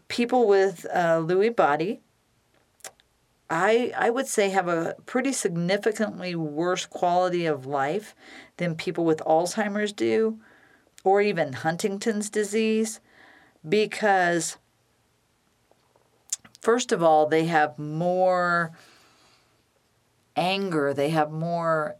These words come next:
angst, they don't have to have a trigger to have something upset them. They don't have to have a, an action for them to have a reaction. They,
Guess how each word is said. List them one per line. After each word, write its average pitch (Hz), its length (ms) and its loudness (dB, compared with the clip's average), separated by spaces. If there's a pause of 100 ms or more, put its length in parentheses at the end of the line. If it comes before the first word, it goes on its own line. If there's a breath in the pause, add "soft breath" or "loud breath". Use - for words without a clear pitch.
(240)
angst, 170 800 -6
they 170 560 -2 (720 soft breath)
don't 190 420 2
have 175 520 -4
to 190 100 -2
have 165 300 -2
a 156 60 0
trigger 160 720 -2
to 151 180 -4
have 156 180 -2
something 156 720 -6 (140)
upset - 580 -4
them. - 300 -12 (640 loud breath)
They 170 120 2
don't 170 420 -2
have 160 440 -4
to 180 100 -6
have 151 720 -2 (480 soft breath)
a, 156 320 2 (200)
an 156 300 -4
action 156 800 -4
for 160 180 -2
them 156 280 0
to 160 140 -4
have 143 400 0
a 160 100 -2
reaction. 143 960 -4
They, 185 280 0